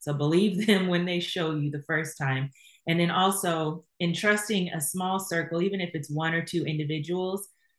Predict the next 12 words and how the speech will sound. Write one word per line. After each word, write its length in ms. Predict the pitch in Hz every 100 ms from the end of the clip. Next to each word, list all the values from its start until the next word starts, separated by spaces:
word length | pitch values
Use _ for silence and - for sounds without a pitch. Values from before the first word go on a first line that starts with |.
| _ 180
entrusting 640 | 180 214 247 269 254 208
them 340 | 165 165 170 151
in 400 | 151 147 147 143
sharing 800 | - - 185 175 170 147 143 135
what's 280 | 160 156 -
going 300 | 151 151 143
on 300 | 143 147 147
in 140 | 143
your 180 | 143 139
life. 300 | 131 123 127 -
'Cause 140 | 160
I'm 280 | 170 170